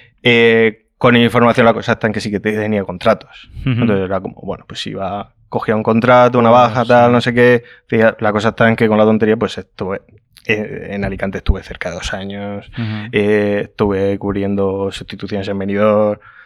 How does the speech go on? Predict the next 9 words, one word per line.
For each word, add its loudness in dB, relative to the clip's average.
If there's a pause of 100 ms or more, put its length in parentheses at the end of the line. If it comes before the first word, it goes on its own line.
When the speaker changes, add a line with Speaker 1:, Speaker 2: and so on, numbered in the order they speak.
(240)
Speaker 1:
Es -10
como 6
luego 6
estar 2
recorriendo 4
toda 6
la 4
provincia. -6 (180)
Speaker 2:
Ujú. -2